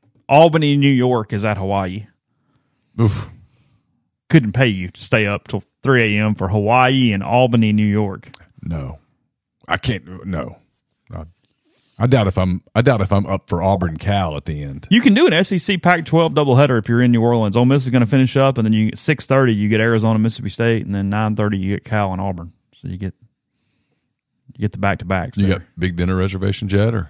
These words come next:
Speaker 1: Uh, Saturday, no. I mean, you know how this works.
Speaker 2: Yeah,
Speaker 1: You
Speaker 2: 'cause
Speaker 1: get
Speaker 2: you just
Speaker 1: out.
Speaker 2: don't
Speaker 1: It's,
Speaker 2: know.
Speaker 1: it's, it's, it's whatever. Um, I mean, Friday will have time for some stuff, but no, Saturdays, uh, not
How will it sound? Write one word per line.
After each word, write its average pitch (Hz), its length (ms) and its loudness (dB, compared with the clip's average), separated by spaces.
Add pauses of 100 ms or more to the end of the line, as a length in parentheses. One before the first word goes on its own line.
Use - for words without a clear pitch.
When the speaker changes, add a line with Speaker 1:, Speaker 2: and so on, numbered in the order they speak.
(320)
Speaker 1:
Uh, 151 320 4
Saturday, 147 560 0
no. 107 100 0 (180)
I 85 80 -6
mean, 110 300 -2
you 113 120 -4
know 95 60 -6
how 87 100 -10
this 85 180 -14
works. 90 220 -6
Speaker 2:
Yeah, 82 100 -2
Speaker 1:
You 87 100 -6
Speaker 2:
'cause 95 60 -8
Speaker 1:
get 92 160 -4
Speaker 2:
you 92 60 -2
just 92 160 0
Speaker 1:
out. 95 60 -4
Speaker 2:
don't 82 160 -4
Speaker 1:
It's, 98 80 -4
Speaker 2:
know. 85 200 0
Speaker 1:
it's, 95 380 -6
it's, - 280 -8
it's 98 200 -8
whatever. 90 500 -10
Um, 113 420 -2
I 139 40 -2
mean, 170 120 2
Friday 190 300 2
will 101 80 -2
have 98 120 -6
time 90 240 -8
for 92 60 -14
some 98 120 -10
stuff, 92 360 -10
but - 260 -6
no, 92 260 -6
Saturdays, 87 880 -8
uh, - 260 -14 (300)
not 85 320 -12